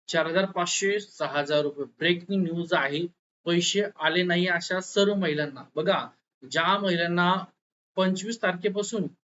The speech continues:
ते आज एकोणतीस तारखे, संडे सहा वाजेपर्यंत, आज सहा वाजता पैसे जमा झाले,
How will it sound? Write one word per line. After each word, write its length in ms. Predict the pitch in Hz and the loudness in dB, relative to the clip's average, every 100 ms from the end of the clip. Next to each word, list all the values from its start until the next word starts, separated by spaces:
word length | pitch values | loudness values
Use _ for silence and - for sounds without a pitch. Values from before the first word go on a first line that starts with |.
| _ _ _ _ _ _ | _ _ _ _ _ _
ते 80 | 214 226 | 0 0
आज 340 | - 185 214 208 | -2 2 2 0
एकोणतीस 580 | 190 190 214 202 226 - | -4 -2 -4 -4 -6 2
तारखे, 360 | 202 190 180 | 2 2 -12
संडे 460 | 175 - 190 202 220 151 | -4 0 2 4 4 2
सहा 320 | - 202 180 202 | -2 -4 -2 2
वाजेपर्यंत, 460 | 202 196 190 180 | 2 2 -2 0
आज 180 | 170 175 | 0 0
सहा 220 | - 170 | -4 -4
वाजता 240 | 185 180 185 | -2 -2 -4
पैसे 260 | 175 175 | -4 -4
जमा 240 | 175 160 170 | -4 -4 -2
झाले, 260 | 160 185 | 0 0